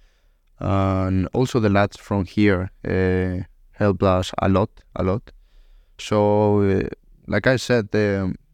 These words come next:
some people w-, would thought it was difficult to come here, like, that young, but for me, in three, four months, I was, like, one of them. I, I was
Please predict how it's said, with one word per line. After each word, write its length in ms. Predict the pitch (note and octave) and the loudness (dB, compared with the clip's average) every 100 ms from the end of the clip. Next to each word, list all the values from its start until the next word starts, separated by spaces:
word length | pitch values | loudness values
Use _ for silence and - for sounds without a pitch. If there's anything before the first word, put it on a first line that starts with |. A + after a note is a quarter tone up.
| _ _ - | _ _ -12
some 320 | - A#2 A2+ | -2 -2 2
people 320 | A#2+ A2 A#2 | 0 2 0
w-, 280 | A2 G#2+ - | 2 2 0
would 160 | G2 G2+ | -2 -2
thought 180 | - G#2+ | 0 2
it 40 | |
was 320 | G2 G2 - - _ _ - _ - | 2 0 -2 -12 _ _ -20 _ -2
difficult 640 | A#2 A2 A2 - A2+ - - _ | 0 0 -2 0 -2 -2 -14 _
to 100 | - | -6
come 240 | G2+ G2+ F#2+ | -2 0 0
here, 360 | - G2+ G2+ | 0 2 2
like, 320 | F#2+ F#2+ F#2+ F2 - - - - _ _ | 2 0 -2 -4 -14 -20 -20 -20 _ _
that 220 | - F#2+ G2 | -2 0 2
young, 380 | G2 G2+ G2+ G2+ _ - | 2 2 0 -2 _ -6
but 460 | F2+ F2 - - _ _ | -4 -4 -8 -20 _ _
for 280 | - G#2 | -2 2
me, 320 | G#2 B2 C3+ C#3 E3+ | 4 4 2 -2 -6
in 520 | A#2+ G2 G2 F#2+ F#2+ | -4 -2 -2 -4 -6
three, 280 | - - A#2 | -6 -2 0
four 200 | A2 G#2+ | 0 0
months, 340 | G2+ A2 A2+ | 2 0 0
I 60 | - | 0
was, 560 | G2 G2 G2 - - - - - - _ - | 0 0 -2 -8 -14 -18 -20 -20 -20 _ -4
like, 220 | F2+ F#2+ | 0 2
one 160 | F#2+ G#2+ | 4 2
of 100 | G2+ | 2
them. 240 | G#2 F#2 | 0 0
I, 320 | F#2 F2+ F#2 F2 - - - | 0 0 -2 -6 -10 -10 -6
I 80 | |
was 400 | F2 G2 G2 - | -2 -2 -4 -8